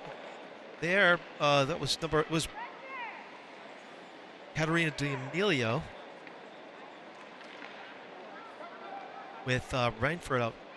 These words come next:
out in front. Sorry, that was, yeah, D'Amelio, seventy-two. Parker kept it in nicely. And now it's cleared. And a race.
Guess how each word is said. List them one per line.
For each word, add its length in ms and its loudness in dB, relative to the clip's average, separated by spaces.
out 120 -2
in 80 -8
front. 360 0
Sorry, 140 8
that 100 6
was, 220 2
yeah, 100 4
D'Amelio, 500 4
seventy-two. 640 4
Parker 340 8
kept 300 0
it 60 4
in 180 4
nicely. 380 2
And 120 4
now 140 10
it's 120 4
cleared. 360 6
And 280 10
a 40 10
race. 680 10